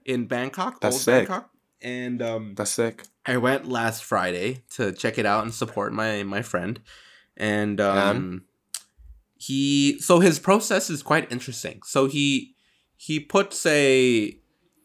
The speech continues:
Speaker 1: uh, camera on tripod, right? And he interviews you. And he, th-, n-,
Speaker 2: Mm.
Speaker 1: not recording you, but it's like a film camera.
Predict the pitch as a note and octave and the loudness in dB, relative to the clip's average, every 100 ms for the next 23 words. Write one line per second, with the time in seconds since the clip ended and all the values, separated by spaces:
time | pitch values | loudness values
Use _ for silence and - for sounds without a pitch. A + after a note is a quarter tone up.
0 | - A#2 G#2+ - - D3+ C#3 C3 A2+ G#2+ | -16 -12 -10 -12 -2 0 2 2 0 -2
1 | G2 B2 A2 G2+ F2 F2 G2 - B2 A#2+ | 0 2 2 0 -2 -2 -2 -2 -6 -2
2 | B2+ B2+ C#3+ C#3+ C#3+ A2+ F#2 E2 E2 E2+ | -2 0 0 2 4 4 2 0 -2 0
3 | F2 - _ - B2 A#2 A2+ G#2+ D#3+ F3+ | -2 -6 _ 0 2 4 2 0 0 2
4 | F#3 F3+ G3 G3 E3+ E3 D#3+ C3 G2 G#2+ | 6 6 8 6 6 6 6 6 2 4
5 | A2+ G#2+ B2+ G#2+ G#2 - A2 C3 E3 D#3 | 2 4 0 0 -4 0 0 0 0 0
6 | E3+ B3 | 0 -4